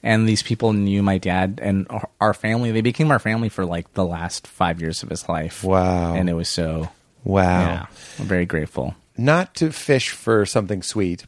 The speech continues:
Speaker 2: but were there good moments with your dad, even in the disease?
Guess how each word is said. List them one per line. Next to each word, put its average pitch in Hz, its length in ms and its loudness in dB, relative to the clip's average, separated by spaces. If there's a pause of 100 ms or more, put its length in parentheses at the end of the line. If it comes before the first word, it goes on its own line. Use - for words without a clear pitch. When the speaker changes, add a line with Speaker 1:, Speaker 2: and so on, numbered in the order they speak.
Speaker 2:
but 101 160 0
were 110 200 6
there 117 160 6
good 117 240 4
moments 135 640 -4 (180)
with 127 200 -4
your 139 100 -2
dad, 151 360 -2
even 123 300 2
in 120 180 4
the 123 100 2
disease? 135 500 -4